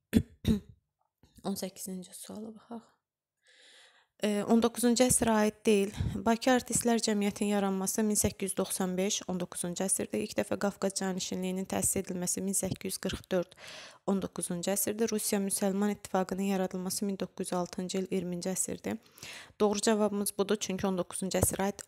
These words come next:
olmayan istənilir və bu da iyirminci əsrə aiddir, min doqquz yüz altıncı ilə aiddir. E, digər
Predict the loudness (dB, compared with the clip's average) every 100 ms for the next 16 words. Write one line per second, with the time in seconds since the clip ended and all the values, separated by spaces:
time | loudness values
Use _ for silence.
0 | 0 2 2 -4 -4 -4 -4 -4 -4 -4
1 | -2 -2 -2 -2 -2 -2 -2 -2 -2 -2
2 | -4 -4 -4 -4 -6 -6 -4 -4 -4 -6
3 | -2 0 0 -2 -4 -6 -6 -12 -20 -18
4 | -16 -18 -4 0 2 6 8